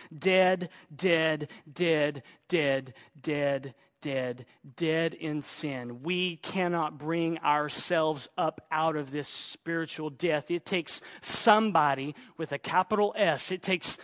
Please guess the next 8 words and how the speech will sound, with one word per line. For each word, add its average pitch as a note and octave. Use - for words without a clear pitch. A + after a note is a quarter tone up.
somebody D3
outside D#3+
of C3+
us -
to F3+
raise E3+
us E3+
up D3